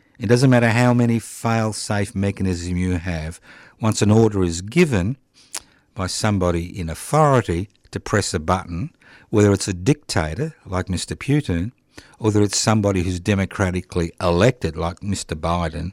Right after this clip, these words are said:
the end point is the same. And unless people like us are willing to stand up and say, Enough is enough, we are not gonna be party of your little show,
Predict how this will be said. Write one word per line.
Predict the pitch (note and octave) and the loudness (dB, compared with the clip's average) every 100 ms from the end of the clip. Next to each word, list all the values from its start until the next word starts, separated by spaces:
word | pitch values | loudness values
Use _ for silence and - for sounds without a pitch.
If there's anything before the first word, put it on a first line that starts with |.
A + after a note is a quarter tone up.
| _ _ _ _ _ _ | _ _ _ _ _ _
the | G#2+ F#2+ - | -6 -4 4
end | A2+ A2 - | 6 6 2
point | G#2 G2+ G#2+ - _ _ _ _ | 0 0 -2 -12 _ _ _ _
is | G#2 F#2+ F2+ - - _ _ | 0 0 0 -8 -12 _ _
the | F2+ | -6
same. | - G2 F#2 D2+ D#2 _ _ _ _ _ _ _ _ _ _ - | 2 4 4 0 -12 _ _ _ _ _ _ _ _ _ _ -14
And | F#2+ | -8
unless | F2+ A#2 - | -2 -2 -2
people | - A2 - E2 - _ | 0 0 0 -6 -8 _
like | - F2+ F2+ | -4 -2 4
us | G2 - - - _ _ _ _ _ _ _ | 2 2 -6 -8 _ _ _ _ _ _ _
are | G2 | -2
willing | F#2 F2+ | 0 0
to | F2+ | -2
stand | - G#2 G#2 F#2 | -2 2 4 4
up | F2+ | 0
and | F2 | -2
say, | D#2 - E2+ | -4 -4 -2
Enough | E2+ G2 G#2+ | 0 0 2
is | F#2+ | 0
enough, | E2+ F#2 F2+ - - _ _ _ _ _ _ _ | 2 4 2 0 -18 _ _ _ _ _ _ _
we | G#2 F#2+ | -2 2
are | |
not | G#2 A#2 | 4 2
gonna | B2 G#2+ | 2 0
be | F2+ | 0
party | F2 - G#2 G#2+ G2 | -4 -2 0 0 0
of | E2+ | 0
your | G2 F2 | 0 0
little | F2+ E2+ | 2 0
show, | D#2+ - - G2 E2+ D2+ F#2 | -2 -2 0 2 2 -2 -6